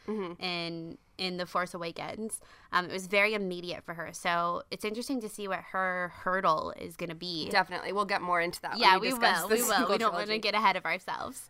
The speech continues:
Speaker 1: So what is your favorite music cue from the original trilogy?
Speaker 2: Yeah, I mean, we can't talk about Star Wars and not talk about John Williams,
Speaker 1: No.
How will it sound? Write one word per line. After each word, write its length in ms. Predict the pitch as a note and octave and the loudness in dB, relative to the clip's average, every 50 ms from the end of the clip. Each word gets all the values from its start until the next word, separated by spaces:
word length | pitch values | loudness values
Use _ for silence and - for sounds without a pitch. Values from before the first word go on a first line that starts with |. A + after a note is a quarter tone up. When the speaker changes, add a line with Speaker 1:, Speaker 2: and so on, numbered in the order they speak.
| - - | -10 -4
Speaker 1:
So 480 | - - D4 C#4+ C#4+ C#4 C4+ C4 - - | 2 6 8 8 10 10 10 8 6 4
what 240 | - G#3+ A3+ C4 E4+ | 0 2 4 4 4
is 140 | G4 G4 - | 2 0 -2
your 80 | G4+ F4 | -2 -2
favorite 420 | - - B3 A#3 G#3 A3+ G3 - | -2 -2 -4 -2 0 0 0 0
music 460 | F3 F3 F3 F3+ F3+ E3 D#3+ D3 - - | -2 -2 -2 -2 -4 -4 -6 -8 -10 -12
cue 420 | - - - - - - E3+ F3+ - - - - | -12 -10 -8 -8 -8 -8 -10 -12 -14 -18 -20 -8
from 420 | - - F#3 F3 E3 D#3+ D#3 D#3 - - | 0 4 4 4 4 4 0 -4 -6 -8
the 80 | E3+ F3 | -8 -6
original 320 | D#3+ D3+ - D#3+ C3+ D#3 | -6 -6 -6 -8 -10 -10
trilogy? 440 | E3 - - - - - - F#3 G3 - | -10 -10 -10 -10 -12 -14 -16 -18 -12 -8
Speaker 2:
Yeah, 200 | A3 A3 G#3 F3+ | 0 4 6 6
I 60 | F3 F#3 | 6 4
mean, 160 | F#3+ F#3+ F#3 | 0 -4 -6
we 80 | F#3+ | -6
can't 260 | G3 A3 A#3 G#3 - - | -4 0 0 0 0 2
talk 220 | - F3+ F3+ - | 2 2 2 2
about 520 | E3+ E3 D#3+ D#3 D#3+ E3 E3 E3 F3 - - _ _ _ - | 2 2 4 4 4 4 2 -2 -4 -8 -12 _ _ _ -18
Star 340 | - - - E3+ F3 F3+ F3+ | -10 -4 -2 0 0 0 0
Wars 400 | E3 D#3+ D3+ C3+ E3 F#3 G3 - - | -2 -2 -4 -4 -6 -10 -12 -12 -10
and 140 | E3+ F3+ F#3 | -8 -6 -2
not 240 | F3 E3+ D#3+ E3 - | -2 -2 -2 -2 0
talk 180 | - F3+ F3 | -2 0 0
about 220 | F3 F3 E3 - - | 0 0 0 0 0
John 180 | F3+ E3 D#3+ | -2 -2 -2
Williams, 440 | D#3+ E3+ A#3 A#3+ D#3+ - D#3+ E3+ G3+ | -2 -2 -4 -4 -6 -6 -8 -2 0
Speaker 1:
No. 240 | G#3 F#3 - D#3+ | 0 0 0 -2